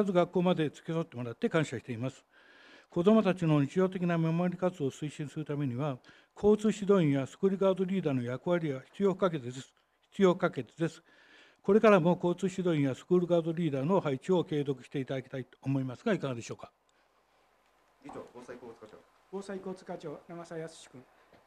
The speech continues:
Speaker 2: え、ただいまのご質問にお答えします。え、子どもたちの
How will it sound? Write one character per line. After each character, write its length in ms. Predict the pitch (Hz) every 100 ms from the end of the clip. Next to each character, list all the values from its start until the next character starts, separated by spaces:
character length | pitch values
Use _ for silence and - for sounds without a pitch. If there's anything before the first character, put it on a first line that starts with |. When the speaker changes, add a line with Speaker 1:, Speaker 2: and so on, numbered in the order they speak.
| _ _ _ _ 113
Speaker 2:
え、 100 | 113
た 140 | 131
だ 120 | 160
い 40 | 151
ま 100 | 135
の 120 | 135
ご 120 | 113
質 140 | -
問 160 | 120 113
に 60 | 127
お 60 |
答 180 | - 104
え 40 |
し 100 | 98
ま 80 | 101
す。 280 | - - -
え、 140 | 104 110
子 140 | 147
ど 60 | 170
も 80 | 175
た 100 | 170
ち 80 |
の 160 | 120